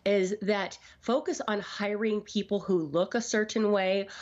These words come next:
or fit a cer-, check a certain box, so to speak, maybe based on, um, race,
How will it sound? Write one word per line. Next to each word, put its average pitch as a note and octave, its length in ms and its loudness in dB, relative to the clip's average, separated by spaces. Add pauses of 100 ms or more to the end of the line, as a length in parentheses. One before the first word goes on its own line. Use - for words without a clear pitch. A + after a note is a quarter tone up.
(160)
or F3+ 300 4
fit - 280 -2
a E3+ 80 0
cer-, - 480 -4
check B3+ 260 -4
a A3+ 60 -2
certain F3 380 -4
box, D#3+ 400 -2
so G3 120 0
to F3+ 120 -2
speak, F#3 420 0
maybe E3 240 2
based F3 340 0
on, D#3 220 2 (380)
um, D#3 320 0
race, G3+ 500 2